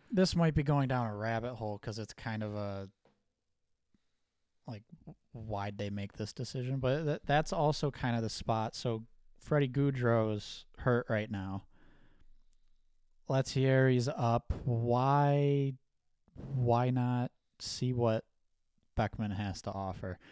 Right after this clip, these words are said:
And this kinda goes down just a in-season decision-making, which isn't necessarily what we're here to talk about, but it,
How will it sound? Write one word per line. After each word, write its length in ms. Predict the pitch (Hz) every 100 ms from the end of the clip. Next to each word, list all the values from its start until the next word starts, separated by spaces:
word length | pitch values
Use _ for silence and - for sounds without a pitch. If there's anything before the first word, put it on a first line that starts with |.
| - -
And 520 | 165 160 156 156 165
this 260 | 156 - -
kinda 320 | - 143 135
goes 240 | 143 131
down 220 | 127 127
just 180 | 117 117
a 280 | 123 110 110 -
in-season 600 | 170 135 113 127 113 110
decision-making, 840 | 104 - 123 104 104 107 101 110 110
which 180 | 101
isn't 360 | 139 110 110 104 - - - _ _ -
necessarily 1160 | 123 117 - 107 - - 127 123 127 135 143 147
what 280 | 147 151
we're 180 | 165 156
here 220 | 151 156
to 100 | 165
talk 340 | 160 165 165 -
about, 400 | 160 175 196 220
but 320 | - 131 120 151
it, 300 | 139 135